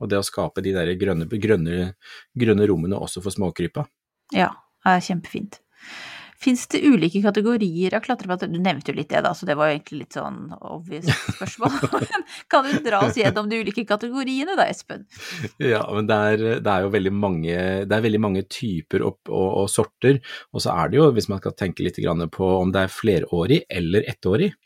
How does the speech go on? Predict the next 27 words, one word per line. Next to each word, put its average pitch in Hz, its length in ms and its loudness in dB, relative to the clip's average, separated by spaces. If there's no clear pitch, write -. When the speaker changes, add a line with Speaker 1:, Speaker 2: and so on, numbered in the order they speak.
Speaker 2:
Mm. 190 460 6
Speaker 1:
Altså, - 240 -2
vi 117 80 4
har 110 160 4
jo 120 80 6
en 139 80 2
del 107 160 4
klatreplanter 87 560 -4
som 107 140 -2
er - 100 -14
ettårig, 107 560 2
og, 107 640 2
eh, 107 320 6
det 98 320 2
er 95 140 0
jo 92 100 0
planter 90 260 -2
som 104 160 -2
da 90 140 2
vokser 87 400 -2
veldig 90 180 0
fort, - 460 -8
de 101 160 2
dekker 101 460 -2
fort - 260 -4
veldig 104 320 0
mye, 113 380 2